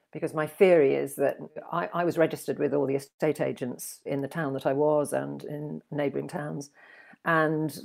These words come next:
they knew I was a cash buyer. And I know that he had a lot of dealings with estate agents. I, I, I realised that subsequently. I didn't know at the time. But,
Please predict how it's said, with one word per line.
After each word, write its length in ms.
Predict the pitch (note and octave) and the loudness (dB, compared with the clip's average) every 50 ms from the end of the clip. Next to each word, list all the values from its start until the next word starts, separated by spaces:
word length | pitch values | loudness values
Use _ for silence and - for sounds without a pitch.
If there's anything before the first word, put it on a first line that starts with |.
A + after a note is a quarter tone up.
| - | 6
they 140 | - D#3+ D#3 | 8 8 8
knew 180 | D#3 D#3 D3+ C#3+ | 8 6 2 2
I 100 | C#3+ C#3 | 2 2
was 140 | C#3+ B2+ D3 | 0 -2 -4
a 40 | |
cash 260 | C#3+ - D3+ C3 - - | -6 -8 -10 -10 -8 -6
buyer. 380 | - C#3+ C3+ B2+ C#3+ D3 D3+ - | -4 -4 -2 -2 -4 -6 -8 -8
And 160 | D3+ D3+ D3 | -8 -6 -4
I 60 | D3 | -4
know 200 | D#3+ E3 D#3+ D3 | -4 -4 -4 -4
that 140 | C#3+ D#3+ - | -4 -4 -4
he 320 | - F3+ D#3+ D3+ C#3+ C#3 C#3+ _ - - _ _ _ _ - | -2 -2 0 0 0 -2 -6 _ -20 -20 _ _ _ _ -8
had 140 | - D#3+ C#3 | -6 -4 -2
a 40 | D3+ | 0
lot 140 | D3 C#3 - | -2 -2 -4
of 80 | C3+ | -4
dealings 380 | - D#3+ E3 D#3 D#3 D3+ C#3 - | -2 0 0 0 -2 -4 -6 -10
with 120 | - - | -10 -12
estate 400 | D#3 - - - D#3 D3+ D3 - | -12 -10 -2 -2 -2 -2 -2 -4
agents. 560 | D3 C3+ C3+ - - C3 B2 B2+ - - - - | -6 -6 -6 -6 -6 -10 -10 -10 -12 -14 -16 -12
I, 140 | - C#3+ D3 - - | -10 -10 -10 -8 -6
I, 140 | D3+ D3+ C#3+ C#3+ - - | -6 -6 -6 -8 -10 -8
I 100 | C#3+ C#3+ | -6 -4
realised 420 | D3 D3 C#3+ C3+ C#3+ C#3 C3+ C3+ | -2 -2 0 0 -2 -4 -4 -2
that 140 | D#3+ - - | -2 -4 -2
subsequently. 580 | - - D3+ - - C#3+ - C#3+ - - D3 D3 | 2 0 0 2 0 -8 -8 -8 -8 -8 -8 -8
I 120 | C#3+ D3 | -8 -6
didn't 240 | C#3+ D3+ C3+ - D3+ | -6 -6 -6 -6 -6
know 200 | D3 C#3+ C#3+ C#3 | -4 -2 -2 -4
at 100 | - - | -4 -8
the 60 | - | -12
time. 460 | - - E3+ D#3 C#3+ C3 C#3 C#3+ C#3 - _ _ - - - - - - - - - G3 | -8 -4 -2 0 0 0 -4 -8 -10 -14 _ _ -20 -20 -20 -20 -20 -20 -20 -20 -4 4
But, 440 | - G#3 F#3+ E3+ - - - - - | 6 6 6 6 4 -2 -8 -12 -12